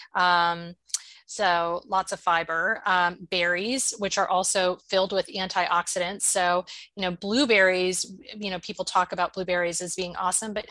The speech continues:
you know, other berries too, raspberries, blackberries, strawberries, all wonderful for you. Um, loaded with antioxidants, high in fiber, great for you. Uh, legumes.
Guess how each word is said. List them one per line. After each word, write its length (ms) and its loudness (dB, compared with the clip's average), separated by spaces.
you 120 -6
know, 140 -4
other 160 0
berries 340 -2
too, 240 0
raspberries, 800 -4
blackberries, 920 -4
strawberries, 960 0
all 360 4
wonderful 540 -2
for 300 -4
you. 400 0
Um, 320 2
loaded 320 2
with 140 -4
antioxidants, 920 0
high 220 0
in 180 -2
fiber, 640 -2
great 280 -4
for 120 -12
you. 180 -8
Uh, 400 4
legumes. 800 -2